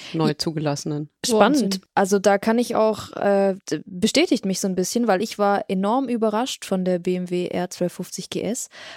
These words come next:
Speaker 2: weil mit niedriger Sitzbank komme ich da mit beiden Füßen relativ entspannt auf den Boden. Und, ähm,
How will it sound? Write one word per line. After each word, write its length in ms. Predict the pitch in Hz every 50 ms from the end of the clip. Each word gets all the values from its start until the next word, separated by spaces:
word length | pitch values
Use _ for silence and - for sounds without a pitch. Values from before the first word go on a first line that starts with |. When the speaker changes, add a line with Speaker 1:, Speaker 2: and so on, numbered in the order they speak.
| - _
Speaker 2:
weil 360 | - 170 175 170 208 254 269 240
mit 220 | 208 202 - -
niedriger 440 | 202 240 269 - - 294 269 277 262
Sitzbank 640 | 214 233 - - - - 196 190 214 240 - - _
komme 200 | - - 202 202
ich 100 | 202 196
da 140 | - 196 190
mit 180 | 190 185 180 -
beiden 340 | 185 180 202 233 240 269 277
Füßen 540 | - - - 214 254 262 - - 233 247 262
relativ 520 | 254 - 175 185 220 240 - - 262 -
entspannt 500 | 226 214 - - - 175 175 220 240 -
auf 160 | - 214 202
den 180 | - 202 185 170
Boden. 460 | - 175 202 240 214 196 214 254 277 _ - - - - - - - - - -
Und, 480 | - 208 202 202 202 202 196 190 - -
ähm, 600 | - 190 190 196 190 190 190 196 196 196 190 185